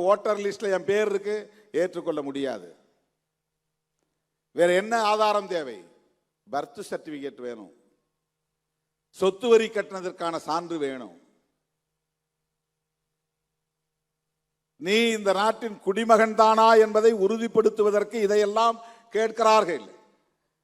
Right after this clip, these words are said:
என் ஆர் சியிலே இது கேட்கப்படுகிறது. அதுதான் அங்கே இருக்கிற கிரைட்டீரியா. இப்படி அறுபத்தைந்து லட்சம் பேரை பீகாருடைய வாக்காளர் பட்டியலிலிருந்து நீக்கிவிட்டு, அவர்களுக்கு வேண்டியவர்களை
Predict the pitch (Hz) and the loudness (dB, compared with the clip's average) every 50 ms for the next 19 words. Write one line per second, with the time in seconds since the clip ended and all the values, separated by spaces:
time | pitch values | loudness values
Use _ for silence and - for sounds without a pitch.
0 | _ _ _ _ _ _ _ _ _ _ _ _ - 139 165 190 208 220 233 233 | _ _ _ _ _ _ _ _ _ _ _ _ -8 -6 -4 2 4 6 8 8
1 | 226 214 - 240 233 226 226 220 220 214 202 190 208 214 208 208 214 220 214 220 | 6 6 0 -2 0 4 6 6 6 6 4 2 -2 -4 -4 -2 -2 -2 -2 -4
2 | 226 220 185 214 214 202 202 196 190 170 143 120 104 107 147 170 180 190 208 214 | -6 -6 -4 -4 -2 -2 0 -2 -2 -4 -6 -10 -10 -10 -8 -4 -2 0 0 0
3 | 208 202 190 190 190 180 180 196 190 - 196 190 185 180 - 165 180 190 185 180 | -2 -4 -4 -4 -2 -2 -2 -4 -6 -4 -4 -4 -4 -4 -6 -6 -6 -6 -6 -6
4 | 190 190 185 170 160 135 113 98 - _ _ _ _ _ _ _ _ _ _ _ | -6 -6 -6 -6 -8 -10 -12 -14 -18 _ _ _ _ _ _ _ _ _ _ _
5 | _ _ _ _ _ _ _ _ _ _ _ _ _ _ _ _ _ _ _ _ | _ _ _ _ _ _ _ _ _ _ _ _ _ _ _ _ _ _ _ _
6 | _ _ 147 175 180 180 240 226 226 240 233 214 180 185 208 226 240 233 233 240 | _ _ 0 0 2 4 2 4 4 4 4 4 6 4 6 6 4 4 4 2
7 | 240 233 233 233 226 220 220 214 208 185 - 202 196 180 208 214 220 220 220 202 | 2 2 2 2 0 0 0 0 -2 -4 -4 -6 -4 -2 0 0 2 2 0 0
8 | 175 139 107 - - - _ _ _ _ _ _ _ _ _ _ _ _ _ 120 | -2 -4 -8 -14 -20 -20 _ _ _ _ _ _ _ _ _ _ _ _ _ -8
9 | 143 175 190 180 185 180 175 175 165 160 165 160 156 147 135 147 160 170 - - | -4 -4 -2 -2 0 0 0 0 0 -4 -6 -6 -6 -4 -4 -4 -4 -4 -6 -6
10 | 170 165 165 160 151 - 160 135 151 151 143 143 143 143 147 156 160 156 143 131 | -6 -6 -6 -8 -8 -10 -14 -14 -14 -14 -14 -12 -12 -12 -12 -14 -14 -14 -12 -12
11 | 147 165 160 156 156 143 139 139 139 147 135 131 123 107 - _ _ _ _ _ | -10 -12 -10 -10 -10 -10 -10 -10 -10 -10 -10 -10 -10 -12 -16 _ _ _ _ _
12 | _ _ _ _ _ _ - 101 117 139 143 131 143 139 127 - 139 131 139 151 | _ _ _ _ _ _ -14 -10 -8 -8 -8 -8 -10 -12 -12 -12 -8 -4 -2 -2
13 | 170 175 180 175 175 165 160 147 139 143 147 143 | -2 -2 -2 -4 -4 -2 -4 -6 -6 -6 -6 -6